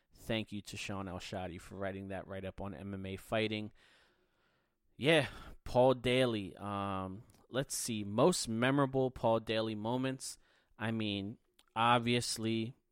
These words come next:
the Nick Diaz fight, even in defeat, that fight was wild. Um, you know, that's like, all right, if you've never seen M M A, you have to see this fight. Or if you don't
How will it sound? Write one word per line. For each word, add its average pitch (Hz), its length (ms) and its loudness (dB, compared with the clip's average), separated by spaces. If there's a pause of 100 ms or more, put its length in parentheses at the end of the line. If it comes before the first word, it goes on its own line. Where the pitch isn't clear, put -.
(100)
the 110 100 -2
Nick 113 260 -2 (100)
Diaz 110 400 2
fight, 110 420 2 (440)
even 120 380 4
in 117 140 2
defeat, 107 540 -4
that 101 180 -8
fight - 400 -6
was 98 380 -8 (320)
wild. 101 880 -2 (560)
Um, 98 540 -8 (840)
you 113 120 -6
know, 101 220 -4
that's - 400 -2
like, 104 420 -6 (600)
all 110 80 -6
right, 104 260 -6
if 107 180 -14
you've 107 160 -8
never 120 280 2
seen 117 300 -2
M 110 140 -2
M 104 220 -2
A, 92 340 -6 (300)
you 104 100 -2
have 110 380 0
to 107 80 -6
see 107 260 -4
this 104 220 -4
fight. 92 360 -4
Or 107 320 2
if - 280 -6
you 117 80 2
don't 123 480 4